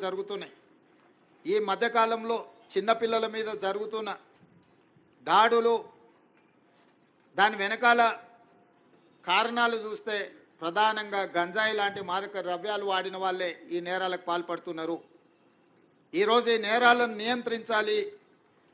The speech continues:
మళ్ళీ తెలంగాణలో ఉద్యమ స్ఫూర్తిని నింపాలి.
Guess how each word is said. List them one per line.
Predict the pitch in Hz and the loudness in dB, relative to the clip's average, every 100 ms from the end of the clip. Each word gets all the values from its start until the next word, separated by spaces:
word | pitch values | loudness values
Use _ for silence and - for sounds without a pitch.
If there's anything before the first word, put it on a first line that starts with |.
| _ _ - | _ _ -6
మళ్ళీ | 151 233 254 | -2 2 0
తెలంగాణలో | 247 208 220 247 233 220 220 | 0 0 -2 0 0 0 -4
ఉద్యమ | 196 180 233 226 | -4 -2 -2 -2
స్ఫూర్తిని | - - 233 233 226 214 | -8 -2 -2 -2 -4 -4
నింపాలి. | 202 202 226 214 214 - | -8 0 2 2 0 -6